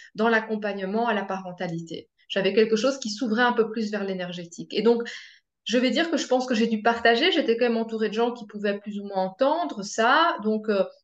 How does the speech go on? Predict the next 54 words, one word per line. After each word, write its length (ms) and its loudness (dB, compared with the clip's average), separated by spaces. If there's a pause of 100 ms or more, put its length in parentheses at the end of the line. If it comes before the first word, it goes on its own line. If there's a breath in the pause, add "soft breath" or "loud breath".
(120)
je 100 -14
pense 160 -2
que 80 4
la 140 6
vie 180 2
a, 60 6
a 160 0
suivi 280 -4
son 240 -8
cours 180 -6
et 80 0
qu'après, 360 0
j'ai 160 2
commencé 580 0
de 100 -2
manière 320 0
spontanée 760 -4 (340 loud breath)
à 120 4
écrire. 500 -2 (420)
Et 60 2
en 60 0
fait, 120 0
c'est 140 0
plutôt 220 -2
la 160 4
suite 320 -4
où 60 -2
j'ai 140 -4
commencé 340 -4
à 60 2
me 80 -4
poser 260 -6
des 120 -6
questions. 340 -8
S'il 160 2
y 20 4
avait 140 4
juste 260 0
eu 60 -4
ce 140 -2
texte, 420 -2
je 80 -16
crois 140 -2
que 60 -12
ce 60 -10
serait 140 -4
resté 260 0
une 100 4
parenthèse. 760 0 (440 loud breath)
Mais 120 4
les 160 6
textes 340 0
ont 140 -2
continué. 840 -2